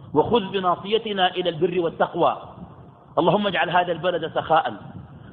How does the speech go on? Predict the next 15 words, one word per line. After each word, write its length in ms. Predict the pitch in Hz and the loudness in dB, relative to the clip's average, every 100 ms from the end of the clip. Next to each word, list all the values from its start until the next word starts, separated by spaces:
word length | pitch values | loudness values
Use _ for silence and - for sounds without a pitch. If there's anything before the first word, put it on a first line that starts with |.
| - | 0
رخاء 580 | 151 - 202 202 143 104 - - - - - - | 2 6 6 4 0 -12 -18 -20 -20 -20 -16 -4
وأمنا 680 | 151 214 220 208 196 147 104 - - - - - | 2 4 4 0 -2 -4 -8 -16 -20 -20 -20 -6
واطمئنانا 880 | 147 165 165 220 208 247 247 208 131 - - - - - | -2 0 -2 -2 2 4 4 0 -8 -14 -20 -20 -20 -8
وسائر 440 | 143 160 214 190 175 | -4 -2 -2 -4 -6
بلاد 280 | 165 156 147 | -6 -6 -6
المسلمين. 640 | 147 147 147 170 131 - - - - - 131 | -10 -8 -4 -2 -4 -10 -20 -20 -20 -8 -4
اللهم 420 | 160 180 202 214 | 0 2 2 0
انزع 400 | 240 208 156 269 - 143 - | -2 -2 -2 -4 -6 -12 0
الغل 600 | 180 160 160 269 262 233 | 0 2 0 0 0 -2
من 140 | 208 190 | -2 -4
سخائم 420 | 196 180 196 185 175 | -4 2 2 0 -4
النفوس. 400 | 170 165 196 - - - - _ - - - 143 | -4 0 0 0 -8 -20 -20 _ -20 -20 -8 -2
اللهم 300 | 170 196 190 | 2 2 0
اجمع 220 | 170 147 | -2 -2
كلمتنا 560 | 156 151 151 135 117 | -2 -2 -2 -2 -6